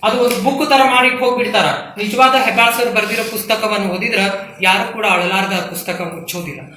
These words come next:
ಅಷ್ಟೊಂದು ನೋವುಗಳನ್ನ ತುಂಬಿಕೊಂಡಿರಂತಹ ಆ ಪುಸ್ತಕವನ್ನ ಅವರು ಹೊರಗೆ ತಂದಿದ್ದಾರ. ನಮ್ಮ ನೋವುಗಳನ್ನ,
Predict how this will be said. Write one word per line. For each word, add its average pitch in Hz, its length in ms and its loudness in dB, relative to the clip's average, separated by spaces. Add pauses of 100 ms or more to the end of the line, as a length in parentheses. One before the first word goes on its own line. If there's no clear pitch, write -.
(160)
ಅಷ್ಟೊಂದು 262 420 2
ನೋವುಗಳನ್ನ 254 640 2
ತುಂಬಿಕೊಂಡಿರಂತಹ 220 1080 0 (200)
ಆ 185 80 -6
ಪುಸ್ತಕವನ್ನ 233 680 -2
ಅವರು 185 180 -2
ಹೊರಗೆ 180 380 -4
ತಂದಿದ್ದಾರ. 170 360 -6 (460)
ನಮ್ಮ 190 240 -2
ನೋವುಗಳನ್ನ, 220 580 0